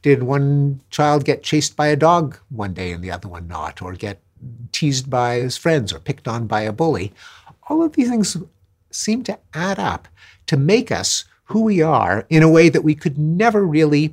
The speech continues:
pin down in our own autobiographies, that we can never pin down in most scientific studies, but may have a huge effect in,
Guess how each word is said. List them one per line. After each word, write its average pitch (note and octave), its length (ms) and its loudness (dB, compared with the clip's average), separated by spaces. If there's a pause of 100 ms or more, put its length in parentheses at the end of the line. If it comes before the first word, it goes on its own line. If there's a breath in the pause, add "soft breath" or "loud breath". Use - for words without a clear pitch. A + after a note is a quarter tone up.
(120)
pin E3 240 -2
down D3 440 2
in A2 200 -8
our A2 380 -4
own B2 200 -8
autobiographies, A#2+ 1120 -4
that - 120 -16
we B2+ 80 -6
can B2+ 160 -6
never B2+ 200 -2
pin B2 280 -6
down A#2+ 380 0
in G#2 260 -8
most G#2 240 -4
scientific G#2 540 -8
studies, G#2+ 560 -6 (240 loud breath)
but A2 120 -12
may A#2+ 220 -2
have A2+ 360 -4
a A#2+ 120 -6
huge G#3+ 560 -4
effect - 480 -10 (360 soft breath)
in, F#2 360 -6